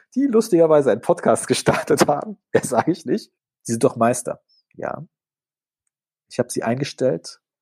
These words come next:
weil sie Meister sind und das hinbekommen."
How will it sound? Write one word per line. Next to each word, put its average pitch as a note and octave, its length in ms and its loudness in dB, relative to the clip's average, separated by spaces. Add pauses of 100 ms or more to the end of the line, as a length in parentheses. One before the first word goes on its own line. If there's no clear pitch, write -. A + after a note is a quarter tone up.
(480)
weil G#2+ 140 4
sie G#2 120 -2
Meister A2 380 0
sind C#3 440 -6 (460)
und G#2 140 -8
das - 120 -4
hinbekommen." - 500 -8